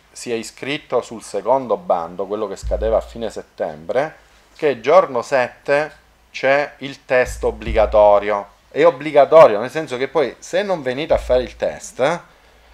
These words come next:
allora, a-, non è selettivo, nel senso che anche se prendete zero, noi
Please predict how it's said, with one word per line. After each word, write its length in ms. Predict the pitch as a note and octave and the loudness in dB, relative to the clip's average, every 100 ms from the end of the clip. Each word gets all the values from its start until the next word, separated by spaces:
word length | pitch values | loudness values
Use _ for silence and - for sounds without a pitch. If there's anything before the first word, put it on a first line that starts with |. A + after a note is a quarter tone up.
| _ - | _ -6
allora, 280 | G#2 F#2 - _ _ _ _ | -4 -4 -8 _ _ _ _
a-, 160 | - - _ - | -14 -14 _ -20
non 320 | G#2 A2+ C#3+ E3+ | -16 -4 -2 0
è 160 | F#3+ | 0
selettivo, 760 | - - A2+ G2+ _ F#2+ D#2+ E2+ | -2 -6 -4 -6 _ -18 -12 -12
nel 100 | G2+ | -10
senso 340 | B2+ B2 A#2+ | -12 -14 -12
che 220 | A2 G#2+ | -6 -6
anche 240 | - B2 C3+ | -6 -10 -8
se 120 | B2 | -14
prendete 560 | - A2 G#2 G#2 C3+ G#2 | -8 -6 -6 -6 -8 -6
zero, 420 | G#2+ G2+ G2 - | -4 -2 -2 -6
noi 220 | G2+ G#2 | -8 -12